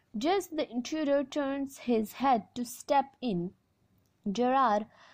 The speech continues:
pushes him and knocks the revolver out of his hand.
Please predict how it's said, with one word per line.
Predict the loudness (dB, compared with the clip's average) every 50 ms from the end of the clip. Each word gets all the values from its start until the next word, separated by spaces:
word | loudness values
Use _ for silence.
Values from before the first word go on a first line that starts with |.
| -20 -20 -20 -20 _ _ _ _ _ _
pushes | 0 0 0 0 0 0 0 0 -2 -4 -10
him | -6 -2 0 2 2 0 -2 -6 -10 -14 _ -6
and | -4 -2 0 0 2 2
knocks | 2 2 2 2 0 -4 -2
the | 0 0 2
revolver | 4 2 4 4 4 4 4 4 4 6 6 6 6 4 2 -2 -10 _ _ _ 2
out | 4 6 6 4 2 -2 -2
of | -2 -2 -2 -2 -2
his | 0 0 0 0 -4
hand. | -4 -4 -4 -4 -4 -6 -8 -12 -14